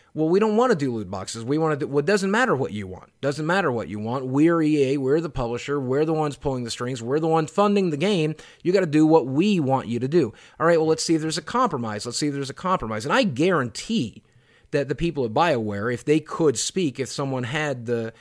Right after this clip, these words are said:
the gall to speak with me the way somebody at, at Star Wars Battlefront two did, um, they would explain that they are in the exact same situation. We want this game to be good. We, we put our heart and soul into this game.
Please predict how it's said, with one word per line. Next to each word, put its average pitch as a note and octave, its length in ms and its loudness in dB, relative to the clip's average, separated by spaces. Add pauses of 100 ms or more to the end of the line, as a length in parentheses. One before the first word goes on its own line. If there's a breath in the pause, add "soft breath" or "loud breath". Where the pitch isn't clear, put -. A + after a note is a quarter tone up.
(180 loud breath)
the A#2+ 100 -4
gall E3 300 4
to B2 80 -4
speak D3 280 -4
with B2+ 100 -2
me B2+ 140 -2
the B2 120 -4
way A#2+ 160 2
somebody B2 420 0
at, A2 100 -8 (120)
at - 120 -8
Star B2+ 180 -2
Wars A#2+ 140 0
Battlefront A2 440 -6
two C#4+ 260 0
did, F#2 320 -8 (600 soft breath)
um, C3 280 -2
they C#3 160 4
would G3 100 8
explain D3 320 -2
that D#3+ 60 -8
they E3 140 4
are E3 100 6
in E3 60 2
the F3+ 60 2
exact C#3+ 320 -2
same D#3+ 140 -2
situation. F#3+ 560 2
We G3+ 160 0
want F#3+ 480 4
this E3 160 -2
game B2+ 200 -6
to A#2 40 -8
be A2 120 -8
good. A2+ 180 -6
We, D#3+ 200 -2
we D3+ 360 0
put G3+ 180 -2
our C3 140 0
heart E3+ 260 -2
and B2 80 -10
soul A#3 580 4
into C#3 160 2
this A2 200 -2
game. G#2+ 240 -6